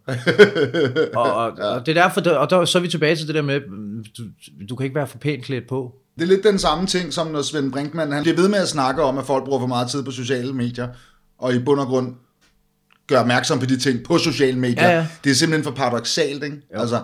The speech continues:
Speaker 2: Jo, lige netop.
Speaker 1: øh,
Speaker 2: Lige netop.
Speaker 1: og det er jo netop med, med, man siger jo det der med, at den der selviscenesættelse, at det er jo sådan noget, og det er især noget, der hører vores tid til og sådan noget.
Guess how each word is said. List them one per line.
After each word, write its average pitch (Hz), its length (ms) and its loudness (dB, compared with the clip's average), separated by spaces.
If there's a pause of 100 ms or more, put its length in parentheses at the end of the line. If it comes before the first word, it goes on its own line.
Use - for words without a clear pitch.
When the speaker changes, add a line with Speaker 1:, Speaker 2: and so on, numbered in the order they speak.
(120)
Speaker 2:
Jo, 139 140 0 (340)
lige 139 160 -4
netop. 131 240 -2
Speaker 1:
øh, 117 380 0
Speaker 2:
Lige 156 120 0
netop. 123 380 -4
Speaker 1:
og 139 140 -2
det 160 60 6
er 165 40 6
jo 160 60 0
netop 160 160 6
med, 156 200 0
med, 143 120 0
man 135 180 0
siger 175 220 2
jo 185 100 4
det 165 100 0
der 156 140 4
med, 147 120 2
at 143 100 2
den 143 120 0
der 139 100 0
selviscenesættelse, 127 1200 0 (580)
at 123 160 -6
det 156 80 2
er - 40 4
jo 156 60 2
sådan 143 120 -4
noget, 139 160 2
og 127 60 -4
det 156 60 2
er 151 40 2
især 143 260 2
noget, 143 160 0
der 147 80 2
hører 139 180 4
vores 120 280 2
tid 143 240 -4
til 131 240 -2
og 135 60 -4
sådan 131 120 -6
noget. 110 140 -6